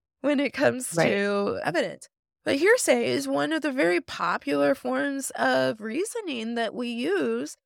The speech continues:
Speaker 1: and I C B T teaches quite a bit about our different reasoning styles, and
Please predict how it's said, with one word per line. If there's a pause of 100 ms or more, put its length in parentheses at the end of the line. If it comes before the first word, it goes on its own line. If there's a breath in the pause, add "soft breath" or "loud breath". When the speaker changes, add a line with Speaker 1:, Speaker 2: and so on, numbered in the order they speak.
(200)
Speaker 1:
and
I
C
B
T (140)
teaches
quite
a
bit
about (360)
our
different
reasoning
styles,
and